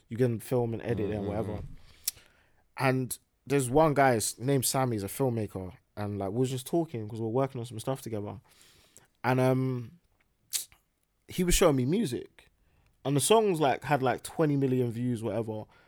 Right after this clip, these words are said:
Speaker 1: But I could walk past these lot in the street and I'll never know who they are.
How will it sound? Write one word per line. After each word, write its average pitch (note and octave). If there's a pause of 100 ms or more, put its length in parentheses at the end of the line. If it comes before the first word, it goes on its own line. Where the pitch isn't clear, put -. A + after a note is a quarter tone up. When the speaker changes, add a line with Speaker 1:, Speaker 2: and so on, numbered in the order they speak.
(480)
Speaker 1:
But - (380)
I -
could C#3+
walk G3+
past F3
these C3+
lot C3+
in B2
the A#2+
street C#3
and G2
I'll G#2
never A2
know A2
who G2+
they G2
are. A2+